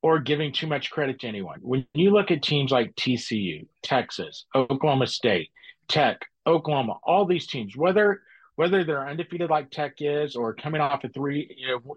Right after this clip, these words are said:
losing weekend like T C U did last week against Florida State, these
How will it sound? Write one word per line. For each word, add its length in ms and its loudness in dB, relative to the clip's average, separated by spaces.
losing 460 -2
weekend 480 0
like 200 4
T 220 4
C 200 4
U 200 8
did 220 4
last 340 4
week 180 0
against 340 -4
Florida 300 0
State, 380 0
these 300 4